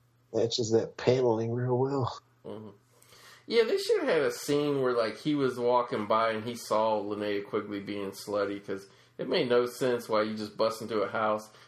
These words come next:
Speaker 2: where there just happens to be a random slut inside.
Speaker 1: Or, yeah, maybe, like, when she was calling her cat, you know, just out of the blue, topless or something.
Speaker 2: Yeah.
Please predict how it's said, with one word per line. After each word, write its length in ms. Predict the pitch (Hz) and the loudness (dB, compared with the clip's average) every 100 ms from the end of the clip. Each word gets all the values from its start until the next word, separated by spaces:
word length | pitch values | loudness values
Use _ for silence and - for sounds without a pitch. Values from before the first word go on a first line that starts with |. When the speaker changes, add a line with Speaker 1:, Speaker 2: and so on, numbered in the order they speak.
| - | -4
Speaker 2:
where 120 | 110 | 0
there 100 | 107 | 0
just 180 | 110 - | -2 -2
happens 460 | 110 110 110 110 | 2 0 0 -4
to 60 | 104 | -4
be 180 | 101 104 | -4 -2
a 60 | |
random 400 | 98 104 104 101 107 - | -2 -2 -2 -4 -6 -4
slut 240 | 107 101 | 0 0
inside. 460 | 101 101 107 104 104 - _ _ _ _ _ _ 131 | -2 -6 -2 -2 -4 -8 _ _ _ _ _ _ 4
Speaker 1:
Or, 160 | 127 | 6
yeah, 260 | 127 131 123 | 4 0 0
maybe, 240 | 123 120 113 | 0 2 0
like, 160 | 107 | 0
when 100 | 104 | 0
she 120 | - | 2
was 120 | 104 98 | 2 2
calling 300 | - 110 98 | 4 4 2
her 120 | - | -2
cat, 340 | - - 101 98 | -2 2 2 4
you 80 | 107 | 4
know, 120 | 101 | 4
just 260 | 98 - - | 4 0 4
out 140 | 101 | 4
of 100 | 95 | 4
the 60 | 95 | 0
blue, 360 | 95 95 104 95 | 2 4 4 2
topless 640 | - 98 95 - 95 - - | 2 2 2 0 2 2 2
or 60 | |
something. 300 | - 87 60 57 | 0 0 -2 -4
Speaker 2:
Yeah. 160 | - | -6